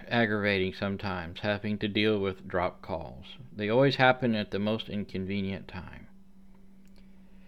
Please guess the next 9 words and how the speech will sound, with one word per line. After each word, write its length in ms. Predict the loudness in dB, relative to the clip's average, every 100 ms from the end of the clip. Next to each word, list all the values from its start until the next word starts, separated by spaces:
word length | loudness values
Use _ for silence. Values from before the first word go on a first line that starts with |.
| -20 -18 -4
You 120 | 4
see, 180 | 8 10
being 320 | 10 8 8
connected 560 | 6 10 8 8 4
is 160 | 2 0 -4 -12 0
very 380 | 4 6 6
important 480 | 4 6 6 6 4
for 160 | -6 -6
us. 400 | -4 -8 -12